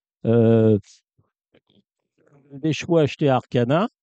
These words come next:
que ce soit Magueva, qui avait été acheté soixante-quinze mille, qui a quand même terminé troisième de la poule laissée des pouliches,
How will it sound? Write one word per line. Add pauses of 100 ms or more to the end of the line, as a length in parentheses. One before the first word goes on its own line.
(300)
que
ce
soit
Magueva,
qui
avait
été
acheté
soixante-quinze
mille,
qui
a
quand
même
terminé
troisième
de
la
poule
laissée
des
pouliches,